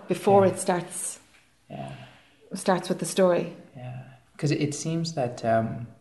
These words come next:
Speaker 2: more and more my day-to-day experience is living as that space.
Speaker 1: Yes.
Speaker 2: As that.
Speaker 1: Yes.
Speaker 2: And it seems like, it's like if I was to, like, you know, put it on a,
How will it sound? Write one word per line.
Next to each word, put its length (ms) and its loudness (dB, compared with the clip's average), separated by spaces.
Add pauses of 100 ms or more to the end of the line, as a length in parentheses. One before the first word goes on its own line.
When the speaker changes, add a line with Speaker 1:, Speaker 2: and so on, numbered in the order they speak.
(3250)
Speaker 2:
more 380 4
and 80 6
more 200 2
my 200 0
day-to-day 460 0
experience 680 -2
is 140 -12
living 500 0 (720)
as 320 -2
that 220 -2
space. 680 -8
Speaker 1:
Yes. 420 2
Speaker 2:
As 320 2
that. 220 -6 (200)
Speaker 1:
Yes. 400 2 (480)
Speaker 2:
And 420 2
it 140 -4
seems 340 0
like, 300 0 (120)
it's 220 -6
like 240 2 (240)
if 160 0
I 100 6
was 160 4
to, 160 -4
like, 300 0 (340)
you 100 0
know, 120 2 (220)
put 200 2
it 80 4
on 160 6
a, 160 0